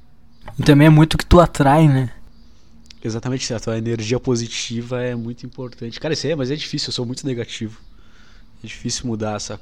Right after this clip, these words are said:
Speaker 2: coisa, assim.
Speaker 1: Mas já
Speaker 2: Mas é
Speaker 1: parou
Speaker 2: uma
Speaker 1: que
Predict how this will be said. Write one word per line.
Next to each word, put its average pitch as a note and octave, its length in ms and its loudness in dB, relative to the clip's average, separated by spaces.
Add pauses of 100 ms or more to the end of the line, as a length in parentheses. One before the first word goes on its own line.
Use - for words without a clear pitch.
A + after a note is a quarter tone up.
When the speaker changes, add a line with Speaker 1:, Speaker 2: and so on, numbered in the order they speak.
Speaker 2:
coisa, G#2 280 -10
assim. - 180 -16 (1300)
Speaker 1:
Mas D3+ 140 6
já E3+ 80 8
Speaker 2:
Mas - 120 4
é - 40 12
Speaker 1:
parou E3 120 10
Speaker 2:
uma C#3 100 4 (220)
Speaker 1:
que - 80 -6